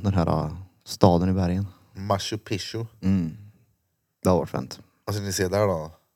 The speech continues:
Speaker 1: Ja, den,
Speaker 2: Pikachu?
Speaker 1: den staden som är där, förslagsvis.
Speaker 2: Ja.
Speaker 1: Eller gamla staden, Inka-staden. Dit vill jag nästa gång i alla fall, vi får se. Det finns
Speaker 2: Alltså
Speaker 1: mycket,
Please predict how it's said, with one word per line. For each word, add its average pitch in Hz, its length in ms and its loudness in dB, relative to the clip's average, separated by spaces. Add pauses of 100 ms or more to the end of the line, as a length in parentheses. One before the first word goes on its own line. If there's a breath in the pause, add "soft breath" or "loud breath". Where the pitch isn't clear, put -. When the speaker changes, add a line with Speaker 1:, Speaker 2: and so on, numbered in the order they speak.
Speaker 1:
Ja, 117 100 6
den, 104 160 8
Speaker 2:
Pikachu? 110 440 -2
Speaker 1:
den 107 180 6
staden 98 520 4
som 143 140 -4
är 120 120 4
där, 104 320 2
förslagsvis. 101 540 0 (1700 soft breath)
Speaker 2:
Ja. 98 120 6
Speaker 1:
Eller 98 340 4
gamla 104 420 6
staden, 87 420 2
Inka-staden. 90 680 -2
Dit 123 220 12
vill 104 80 10
jag 95 100 8
nästa 95 220 4
gång 98 120 6
i - 20 6
alla 90 100 6
fall, 78 160 4
vi 104 40 6
får 107 100 6
se. 92 160 0 (880 loud breath)
Det - 80 2
finns - 140 10
Speaker 2:
Alltså 113 180 12
Speaker 1:
mycket, 139 140 8